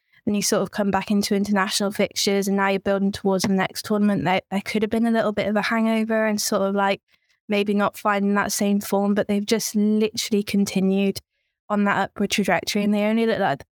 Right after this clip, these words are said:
look like they're getting better, um, every time we watch them under Sarina Wiegman. So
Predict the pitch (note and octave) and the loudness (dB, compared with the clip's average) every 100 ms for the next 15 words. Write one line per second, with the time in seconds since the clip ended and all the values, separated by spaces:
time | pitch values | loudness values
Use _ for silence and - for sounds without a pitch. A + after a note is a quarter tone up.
0 | _ G#3+ A3 G#3 G3+ G3+ G3+ G#3 G3 F#3+ | _ 0 2 2 0 0 -2 0 0 0
1 | F#3+ F#3 - G#3 G3+ _ _ - G#3 G3+ | -2 -2 0 0 -2 _ _ -2 0 2
2 | G3 G3 _ _ _ G3+ G3 G3+ G#3 G3 | 2 0 _ _ _ -2 0 0 0 0
3 | F#3+ F#3+ G3+ - G3+ G3 G3+ - G#3 G3 | 2 0 0 -2 0 0 0 0 2 0
4 | G3+ G3 G3 G3 F#3+ G3 | 0 0 2 0 0 0